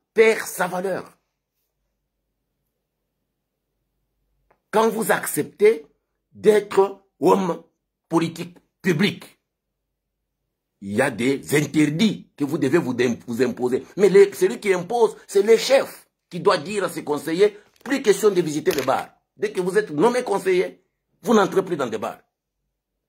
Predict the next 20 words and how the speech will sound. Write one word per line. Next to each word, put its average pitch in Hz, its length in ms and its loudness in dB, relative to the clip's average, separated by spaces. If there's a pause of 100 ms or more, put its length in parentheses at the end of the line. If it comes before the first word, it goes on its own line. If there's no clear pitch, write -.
(720)
Vous 240 100 0
n'entrez 214 380 0
plus 226 120 -10
dans 196 100 0
des 143 140 0
nganda. 120 420 -4 (920)
Mobutu 175 380 0
le 151 120 0
faisait. 117 480 -10 (340)
Vous - 80 -8
avez 233 140 -4
déjà 226 240 -2
vu 220 140 -8
des 202 160 -4
conseillers 196 320 -2
de 190 100 4
Mobutu 196 260 -4
dans 196 100 -2
des 180 120 -4
bars. - 280 -2